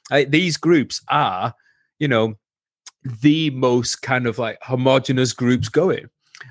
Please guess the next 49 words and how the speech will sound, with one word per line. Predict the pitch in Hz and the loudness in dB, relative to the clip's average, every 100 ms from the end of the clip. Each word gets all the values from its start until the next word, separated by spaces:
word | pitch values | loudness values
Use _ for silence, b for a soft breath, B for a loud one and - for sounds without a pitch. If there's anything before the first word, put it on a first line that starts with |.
| _ 131 | _ 0
And | 135 143 | 2 2
yet | 160 127 | 0 0
these | 117 156 147 | 0 2 2
are | 143 | 0
the | 131 | 2
groups | 151 147 147 | 2 2 0
that | - | -10
tend | - 127 127 | -2 -2 0
to | - 120 | 0 2
lecture | 135 139 - 135 | 2 0 0 0
everybody | 123 127 107 120 120 | 2 0 0 0 4
else | 127 139 95 - - | 4 2 0 -6 0
on | 113 113 113 - b b | 0 0 -2 -10 b b
how | - 117 | -2 0
to, | 113 - 127 - 131 | 0 0 -2 -2 -2
you | 143 | 0
know, | 117 | 0
how | 113 131 | 0 0
to | - 139 | 2 2
live. | 180 143 | 4 2
I'm | 120 120 | -2 -4
like, | 143 143 156 | -4 -6 0
most | 170 202 - | 0 2 2
of | 170 | 2
us | 131 | 2
know | 135 143 196 | 0 2 4
how | 165 123 | 4 2
to | 107 | 0
live. | 98 104 113 | -2 -2 -2
We | 135 | 0
just | 143 - | -2 -2
do | - 147 | 2 2
it | 147 113 | 2 -2
naturally. | 117 160 180 - 110 92 101 | -2 -2 -2 -4 -6 -4 -2
We | 131 | 0
don't | 160 151 - B B B B - | 2 2 -2 B B B B -2
need | 135 165 147 | 2 2 2
this | 139 - | 0 0
kind | - 127 | -2 -2
of, | 113 | 0
like, | 123 120 | 0 0
this, | - 127 - - _ | -4 -4 -6 -12 _
it's | - - | -8 0
almost | 170 151 | 0 2
like | 147 117 | 0 0
they | 120 | 0
have | 127 | 0
this, | 120 - _ _ - | -2 -4 _ _ 0
um, | 120 117 117 113 | 2 4 2 -6